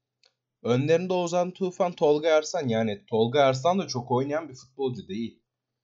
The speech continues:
Yani Tolga Arslan'a burada gerek yok bence. Hani tamam eyvallah şeyin eksikliğinden, Luis Gustavo'nun eksikliğinden oynuyor ama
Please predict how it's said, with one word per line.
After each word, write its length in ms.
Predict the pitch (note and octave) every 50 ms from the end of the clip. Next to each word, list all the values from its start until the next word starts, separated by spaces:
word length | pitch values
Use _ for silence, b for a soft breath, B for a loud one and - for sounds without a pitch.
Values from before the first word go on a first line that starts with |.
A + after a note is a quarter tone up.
| _ _ _ _ _ _ _ _ _ _ -
Yani 180 | F2+ G2 G2
Tolga 360 | - A#2 A2 A2 A#2+ C3 C3 B2
Arslan'a 520 | B2 B2 - - D3+ D3 D3+ C#3 B2 - - - _ _ _ _ _ _ _ -
burada 260 | A2+ A#2 C3 - F#3+
gerek 420 | F#3 D#3+ - B2 C#3+ D3+ C#3+ -
yok 200 | G#2+ F#2+ F2+ -
bence. 420 | F2 E2 E2+ E2 D2+ D#2+ D#2 C#2 _ _ _ _ _ _ _ _ _ _ _ _ _
Hani 400 | - A2+ A#2 A#2 A2 G#2+ - _ _ _ _ _
tamam 360 | - C#3 D3 E3 F3 F3 E3+ _ _ -
eyvallah 480 | A#2+ B2+ C#3 D3 C3+ B2+ A#2+ B2+ C3+ C3
şeyin 260 | - - C3 B2+ C3
eksikliğinden, 680 | C3+ C3 C3 - C3 C3 C3 C3+ C3 B2+ A#2+ G#2 F#2+ G2
Luis 200 | G#2+ A2 G#2 A2
Gustavo'nun 460 | A#2 - - C#3 B2 B2 C3 C3 C3
eksikliğinden 580 | B2 A#2 - - - _ - C3 C#3 C#3+ D3+ C#3+
oynuyor 340 | A#2+ G2+ F#2+ F#2 G2+ A2+ -
ama 200 | F3 E3+ -